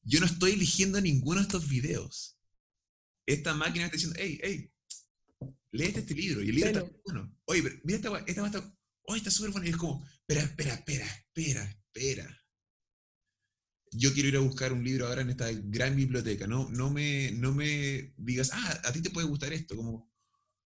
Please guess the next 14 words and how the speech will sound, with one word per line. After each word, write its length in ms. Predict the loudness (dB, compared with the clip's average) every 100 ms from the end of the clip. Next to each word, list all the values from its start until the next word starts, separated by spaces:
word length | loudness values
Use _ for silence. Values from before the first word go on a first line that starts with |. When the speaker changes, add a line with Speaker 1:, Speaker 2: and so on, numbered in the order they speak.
| _ _ _
Speaker 1:
déjame 300 | -2 0 0
equivocarme. 760 | 2 2 2 0 2 0 -2 -2
Y 80 | 2
ahí 80 | 4
me 80 | 4
di 80 |
cuenta, 240 | 2 -2 -2
"Chucha, 220 | -2 -2
este, 160 | -2 -6
es 80 | -6
cómo 240 | -4 0 2
estoy 120 | 2
siendo 220 | 2 -2
controlado 680 | -4 -6 -4 -4 -4 -6